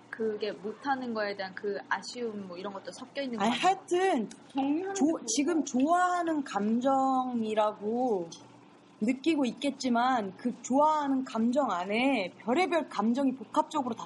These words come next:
Speaker 2: 섞여 있는 거예요.
Speaker 3: 맞아.
Speaker 2: 짝사랑이라는 건.
Speaker 3: 맞아.
Speaker 2: 그러니까 결국에는 그 복합적인 감정들을 다 빼고 나면 그 좋아하는 마음은 그 기훈님이 생각하는 것만큼 크지 않아요.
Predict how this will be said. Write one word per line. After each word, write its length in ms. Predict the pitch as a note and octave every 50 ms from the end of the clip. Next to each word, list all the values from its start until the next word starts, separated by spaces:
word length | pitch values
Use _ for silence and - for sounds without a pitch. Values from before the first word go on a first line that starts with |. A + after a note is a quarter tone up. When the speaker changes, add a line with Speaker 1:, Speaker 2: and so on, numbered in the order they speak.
| -
Speaker 2:
섞여 260 | - - - - G#4 G#4+
있는 200 | G4 E4+ D4 B3
거예요. 260 | G#3 F3+ E3+ E3+ E3+
Speaker 3:
맞아. 180 | F3 G3+ A3 A#3
Speaker 2:
짝사랑이라는 680 | A#3+ - D4+ C#4+ C#4+ C#4 C4 A3+ G3+ F#3+ F3+ E3+ E3 E3
건. 360 | E3 F3+ G3 G3+ F#3+ E3+ E3 D#3 - - -
Speaker 3:
맞아. 140 | - A3 - - - - - - - - - - - - - - - - - - - - - - - - - - - - - - - _ _ _ _ -
Speaker 2:
그러니까 280 | A3 A#3 - B3+ A#3+
결국에는 580 | - - A#3 A#3+ B3 C4+ C#4+ D4 D4 C4+ C#4 C4
그 100 | C4 C4+ -
복합적인 580 | - A#3+ - - D4+ D4+ D4+ D4+ D4 D4 C#4 C4
감정들을 640 | C4 - G#3 G#3+ - C4+ C4+ C4+ C#4 C4 C4+ C4
다 180 | C4 - A3+ -
빼고 360 | - D#4+ E4 F4 F4+ G4 G4
나면 540 | F4+ C4 G#3+ G3+ G3+ G#3+ B3+ C4+ C4 G#3+ -
그 120 | - D#4 C#4
좋아하는 540 | - - A#3 C4 D4+ E4 E4 E4 D#4+ B3+
마음은 520 | G3 E3 E3 F#3 G#3 A#3 B3 B3 A#3+ A3 - - - - - - - - - - - - - - -
그 240 | - - A3+ G3+ -
기훈님이 460 | - - C#4+ D#4+ E4 E4 E4 D4+ D4
생각하는 480 | D4 F4 F#4+ G4+ - - G#4 F#4 E4+ D#4
것만큼 400 | C#4+ C4 B3+ A#3+ - A#3 A3+ -
크지 300 | - - B4 - - -
않아요. 420 | A3+ F#3 F#3+ F#3+ F3 F3+ F3+ E3